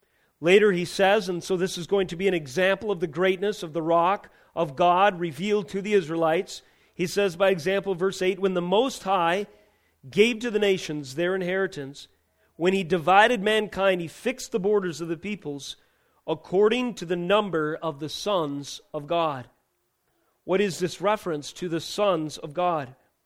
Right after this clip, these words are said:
Well, it's an adoption reference to his favored people. The sons of God in this reference are the children of Israel.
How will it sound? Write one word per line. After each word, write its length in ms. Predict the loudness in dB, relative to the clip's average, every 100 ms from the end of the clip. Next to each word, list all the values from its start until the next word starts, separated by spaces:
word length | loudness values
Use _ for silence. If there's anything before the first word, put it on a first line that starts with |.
| _ _ _ _ -2
Well, 160 | 4 4
it's 140 | 4
an 100 | 0
adoption 640 | 0 2 2 0 -4 -2
reference 540 | 0 0 0 -6 -6 -8
to 180 | -4 -4
his 240 | -4 -8 _ _
favored 560 | 4 4 4 -2 -4
people. 340 | -4 -2 -2 -4
The 120 | -2
sons 320 | 0 2 2
of 160 | -2 2
God 340 | 6 6 4
in 160 | 2 2
this 260 | 0 0
reference 500 | 0 2 2 0 -2 -2
are 440 | 4 6 4 2 -4 _ -2
the 100 | -2
children 640 | 0 0 2 2 -2 0
of 180 | -2 -2
Israel. 560 | -4 0 0 0 -4